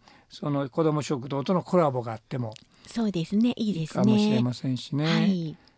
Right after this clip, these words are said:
Speaker 1: だから実はあの、
Speaker 2: うん。
Speaker 1: これも議員時代にやってた休眠預金を使った、
Speaker 2: ええ、ええ。
Speaker 1: えー、プロジェクトがあって、
Speaker 2: はい。
Speaker 1: えー、その中でも子ども食堂にはですね、その休眠預金を、のファンドから、さっき言った結び絵さんには
Speaker 2: うん。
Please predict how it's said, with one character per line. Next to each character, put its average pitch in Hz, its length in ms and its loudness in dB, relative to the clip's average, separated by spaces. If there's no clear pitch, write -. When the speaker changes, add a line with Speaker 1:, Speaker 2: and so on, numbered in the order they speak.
Speaker 1:
だ 190 100 0
か 196 80 4
ら 208 140 4
実 214 240 2
は 185 100 6
あ - 20 4
の、 165 260 2
Speaker 2:
う - 120 -8
ん。 - 40 -20
Speaker 1:
こ 233 100 0
れ 233 60 4
も 196 100 4
議 180 100 2
員 196 120 6
時 196 100 2
代 190 160 4
に 151 80 -2
や 156 80 0
っ - 20 -4
て 160 100 -4
た 147 140 0
休 233 240 4
眠 247 240 8
預 226 100 4
金 170 280 4
を 127 60 -4
使 - 200 -6
っ 123 160 -6
た、 117 240 -6
Speaker 2:
え 202 140 2
え、 - 0 -
え - 80 -4
え。 175 320 0
Speaker 1:
え 143 60 0
ー、 - 20 -4
プ 156 140 -2
ロ 156 80 4
ジ 131 100 -2
ェ 120 40 -4
ク - 80 -20
ト 139 200 -10
が 113 60 -8
あ 120 80 -6
っ 110 60 -8
て、 - 280 -10
Speaker 2:
は 120 60 -6
い。 - 80 -14
Speaker 1:
え 175 40 -2
ー、 - 20 -4
そ 208 140 0
の 233 100 4
中 185 220 2
で 190 100 2
も 175 120 2
子 170 140 0
ど 170 100 4
も 165 100 2
食 151 300 -2
堂 127 400 -4
に 160 100 0
は 147 120 2
で 120 100 -10
す - 120 -10
ね、 143 120 -6
そ - 120 -10
の 143 100 -4
休 170 200 2
眠 170 220 2
預 151 80 -2
金 147 300 -4
を、 185 260 -2
の 165 280 -2
フ - 80 -2
ァ 165 80 2
ン 156 80 0
ド 160 80 2
か 240 140 0
ら、 180 220 2
さ - 180 0
っ - 20 -6
き 123 60 -8
言 175 60 -4
っ - 20 -4
た 135 100 -2
結 180 240 2
び 190 120 4
絵 180 80 4
さ 180 160 2
ん 180 80 2
に 175 100 2
は 123 260 -6
Speaker 2:
う 220 40 2
ん。 208 360 0